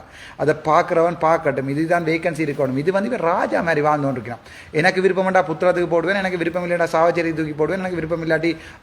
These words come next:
மன்னாருக்கு போடுவேன், இந்த, அஹ், ரஜாக் வகை வெட்டக்காரன் பேனி, ඔබතුමාලා ආයේ, අ, මේක නම් මං හිතන්නේ මේක කෙලවෙලා ඉවරයි. මම කියන්නේ කවුරු හරි, අ, මේකට ඉන්ක්වයරි එකක් ෆෝම් කරයි. ඒක ෆෝම් කරන්න ඕන කියලා අපි ඉල්ලීමක් කරමු. අ, මේකෙන් ආයේ රිටර්න් බැක් එකක් නෑ. මේ ස-,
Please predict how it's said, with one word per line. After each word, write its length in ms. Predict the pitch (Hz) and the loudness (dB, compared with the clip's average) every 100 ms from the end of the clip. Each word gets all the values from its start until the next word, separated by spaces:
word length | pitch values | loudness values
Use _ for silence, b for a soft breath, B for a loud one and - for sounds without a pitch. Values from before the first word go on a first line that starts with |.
| 151 | -2
மன்னாருக்கு 360 | 160 180 170 | 2 4 2
போடுவேன், 400 | 156 160 185 175 | 2 -2 -2 -4
இந்த, 360 | 170 170 170 147 | -4 2 4 4
அஹ், 260 | 151 147 151 | 2 0 0
ரஜாக் 260 | 156 165 165 | 0 2 2
வகை 220 | 175 175 | 0 0
வெட்டக்காரன் 460 | 165 160 165 160 | 2 2 0 0
பேனி, 420 | 147 156 165 175 170 160 156 156 | 0 0 0 -4 -2 0 2 2
ඔබතුමාලා 500 | 165 170 175 175 165 | 0 -2 -2 0 2
ආයේ, 200 | 160 170 190 B B B B | 2 0 -4 B B B B
අ, 240 | - 170 170 | 2 4 4
මේක 220 | 175 175 | 0 -2
නම් 160 | 165 156 | -2 -2
මං 120 | 151 | -2
හිතන්නේ 300 | 143 151 147 | -2 -4 -4
මේක 260 | 143 135 | -4 -4
කෙලවෙලා 380 | 135 139 143 131 | -2 -2 0 0
ඉවරයි. 380 | 127 131 143 202 - B B | 0 2 0 0 -6 B B
මම 160 | 156 156 147 | -4 -2 0
කියන්නේ 260 | 156 151 | 0 0
කවුරු 280 | 143 143 139 | 0 0 2
හරි, 260 | 139 139 139 | 0 -2 -2
අ, 160 | 139 135 | 0 0
මේකට 260 | 131 131 | 0 -2
ඉන්ක්වයරි 300 | 131 131 135 | -4 -2 -2
එකක් 180 | 120 120 - | -2 -6 -4
ෆෝම් 220 | 135 127 | -4 -4
කරයි. 360 | 120 117 151 233 | -4 -4 -4 -4
ඒක 120 | 151 131 131 | -6 -6 -2
ෆෝම් 180 | 139 | -2
කරන්න 260 | 131 143 139 | 0 0 0
ඕන 120 | 135 | -2
කියලා 160 | 127 127 | -4 -6
අපි 100 | 123 | -4
ඉල්ලීමක් 440 | 123 127 117 104 | -4 -4 -6 -8
කරමු. 240 | 120 113 180 | -10 -6 -6
අ, 1000 | 294 - - - - - 185 190 190 190 | -8 -12 -20 -20 -6 2 4 6 4 4
මේකෙන් 340 | 196 196 190 | 0 -2 0
ආයේ 200 | 170 160 | 2 4
රිටර්න් 300 | 147 143 143 | 2 0 0
බැක් 160 | 135 127 | -2 -4
එකක් 200 | 123 143 | -6 -4
නෑ. 160 | 147 | -4
මේ 160 | 143 131 | -2 -2
ස-, 320 | 131 135 - | -2 -4 -6